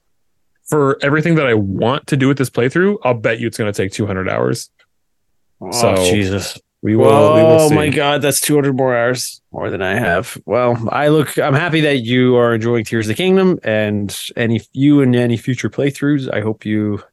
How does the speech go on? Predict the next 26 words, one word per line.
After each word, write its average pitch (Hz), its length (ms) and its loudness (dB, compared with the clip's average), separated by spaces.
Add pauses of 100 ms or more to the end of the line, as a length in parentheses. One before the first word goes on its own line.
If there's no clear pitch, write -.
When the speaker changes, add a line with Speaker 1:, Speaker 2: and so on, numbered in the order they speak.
(680)
Speaker 2:
live 101 160 -6
happily 131 340 0
ever 110 140 2
after - 320 -8
with - 120 -16
that. - 480 -10 (260)
<laughs> 196 520 -6
Speaker 1:
I 143 80 0
mean, 147 360 4
it's, - 380 -4
yeah, 104 260 -2
it's, - 400 -4 (480)
it's 151 200 -4
gonna 202 140 2
be 202 60 2
like 190 120 2
Breath 160 120 0
of 147 60 0
the 135 80 2
Wild, 127 300 2
where 104 380 2
it's - 220 -4
gonna 139 160 2
be, 117 440 0
you 135 100 2
know 104 260 2